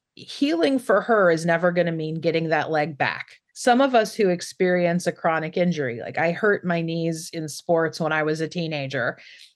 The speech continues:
I'm still dealing with the fallout from that. And I do things that help them improve here and there. I've lived a pretty full life in spite of it, but I'm aging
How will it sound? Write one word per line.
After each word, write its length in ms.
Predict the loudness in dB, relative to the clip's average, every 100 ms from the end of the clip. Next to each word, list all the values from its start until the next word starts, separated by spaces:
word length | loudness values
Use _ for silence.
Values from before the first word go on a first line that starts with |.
| _ _
I'm 180 | 0 0
still 380 | 0 0 4 4
dealing 400 | 6 4 4 2
with 160 | -2 -4
the 80 |
fallout 600 | -4 -4 -4 -6 -10 -12 -16 _ _
from 220 | 0 0
that. 240 | -2 -4
And 180 | -2 0
I 120 | 2
do 200 | 2 2
things 340 | 2 2 0 2
that 120 | 0
help 260 | 0 -4 -2
them 140 | -2
improve 420 | -2 -2 -2 0
here 200 | 2 2
and 160 | 2 2
there. 380 | 4 4 2 -2 -16 -20 -20 _ 0
I've 200 | 0 4
lived 240 | 2 2
a 60 | -4
pretty 260 | 0 0
full 300 | -2 0 0
life 340 | 2 0 -2 -6 _
in 120 | -10
spite 360 | -10 0 4 4
of 160 | 4
it, 200 | 2 2
but 220 | 2 2 2
I'm 200 | 0 2
aging 500 | 2 0 -4 -10